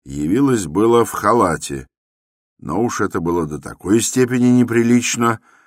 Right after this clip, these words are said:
что стараниями Амалии Ивановны и Полячка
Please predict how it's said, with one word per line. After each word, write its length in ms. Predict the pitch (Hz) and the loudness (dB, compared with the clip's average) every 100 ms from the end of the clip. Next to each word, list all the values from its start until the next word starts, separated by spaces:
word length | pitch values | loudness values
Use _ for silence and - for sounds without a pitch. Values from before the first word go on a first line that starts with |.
| _ | _
что 340 | - - 67 67 | -20 -16 -10 -10
стараниями 920 | - 69 71 95 92 90 85 82 78 | -8 -6 -2 0 0 -2 -2 -2 -4
Амалии 600 | - 71 76 78 69 65 | -6 -6 -4 -4 -6 -8
Ивановны 640 | 64 76 95 101 101 95 _ _ _ - | -6 -4 -2 -2 -2 -4 _ _ _ -10
и 120 | 110 | -8
Полячка 840 | - 62 58 - - 85 98 107 | -8 -10 -12 -14 -10 -2 0 0